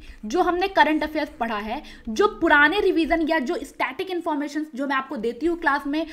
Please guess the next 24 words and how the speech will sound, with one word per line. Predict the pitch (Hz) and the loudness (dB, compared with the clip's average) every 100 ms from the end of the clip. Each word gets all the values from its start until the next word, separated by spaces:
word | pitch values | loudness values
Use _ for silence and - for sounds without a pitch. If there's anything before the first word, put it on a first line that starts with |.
| - - | -12 -4
वो | 262 | 4
आपको | 370 339 359 359 | 6 6 2 -4
पीडीएफ़ | 285 269 262 262 | 0 0 -2 -4
में | 294 | -4
नहीं | 269 220 226 277 | -4 -6 -4 -4
मिलते | 269 269 | -4 -4
हैं। | 277 294 294 | -4 -4 -6
तो | 320 | -10
क्लास | - 254 262 320 | -6 -2 -2 -2
को | - 339 | -2 -4
डेफिनेटली | 220 196 226 247 269 320 | -4 -8 -8 -8 -4 -4
देखा | 302 311 | -2 -2
करिए, | 311 285 294 339 330 - - | -2 -4 -2 -4 -6 -18 -2
रिवीजन | 302 294 359 403 392 | 0 2 2 0 -2
के | |
लिए | 349 359 | -2 -2
पीडीएफ़ | 294 254 269 269 | -2 -2 -2 -4
यूज़ | 214 208 | -6 -6
किया | - 180 | -6 -8
करिए, | 170 190 190 196 233 269 - _ _ _ _ _ _ _ _ _ _ _ _ _ _ _ _ _ _ _ _ _ _ _ - | -6 -8 -8 -8 -8 -8 -14 _ _ _ _ _ _ _ _ _ _ _ _ _ _ _ _ _ _ _ _ _ _ _ -12
नहीं | 262 294 320 | -2 0 0
दो | 262 330 | 4 4
बार | 320 330 294 | 6 4 4
नहीं | 339 311 247 | 2 2 2